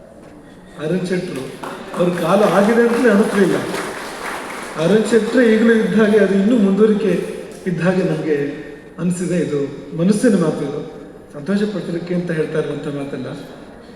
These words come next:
ಹೃದಯದ ಮಾತು ಇದು. ಅಂತೂ ಒಂದು ಈ ಮಹಾಕ್ಷೇತ್ರದಲ್ಲಿ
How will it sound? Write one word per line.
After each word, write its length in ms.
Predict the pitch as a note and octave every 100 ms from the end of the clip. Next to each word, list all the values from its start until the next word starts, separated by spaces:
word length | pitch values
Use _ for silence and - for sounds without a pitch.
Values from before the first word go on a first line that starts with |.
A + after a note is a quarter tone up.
| -
ಹೃದಯದ 300 | E3+ A#3+ F#3+
ಮಾತು 380 | D#3 D3+ D3+
ಇದು. 180 | C#3 - - - - - - - G#3
ಅಂತೂ 200 | G3+ G3+ E3+ - - - - - - - - - - - - - - F3+
ಒಂದು 180 | F3+ F3
ಈ 100 | D#3+
ಮಹಾಕ್ಷೇತ್ರದಲ್ಲಿ 1300 | D3+ D#3+ G#3+ A3+ G3 F3+ F3 E3 D#3 C#3+ - -